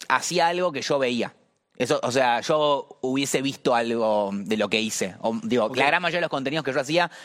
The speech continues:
Speaker 1: eran para mí también. Yo era público de lo que hacía yo. Y eso
Speaker 2: Ok.
Speaker 1: estaba bueno también. Eh, y, pero sí, sí, era mucha impotencia, boludo. Yo te juro, eh, tengo una,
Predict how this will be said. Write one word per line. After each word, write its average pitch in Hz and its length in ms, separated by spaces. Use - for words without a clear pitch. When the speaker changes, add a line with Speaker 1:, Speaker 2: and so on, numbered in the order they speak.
Speaker 1:
eran 156 300
para 113 180
mí 147 160
también. 107 460
Yo 151 140
era 151 160
público 147 600
de 117 80
lo 110 120
que 107 140
hacía 120 260
yo. 107 200
Y 127 140
eso 131 100
Speaker 2:
Ok. 131 40
Speaker 1:
estaba 131 220
bueno 127 300
también. 107 320
Eh, 110 840
y, 101 880
pero 95 200
sí, 160 480
sí, 147 320
era 139 160
mucha 120 1160
impotencia, 113 960
boludo. 117 260
Yo 143 180
te 131 120
juro, 104 580
eh, 104 440
tengo 143 280
una, 107 600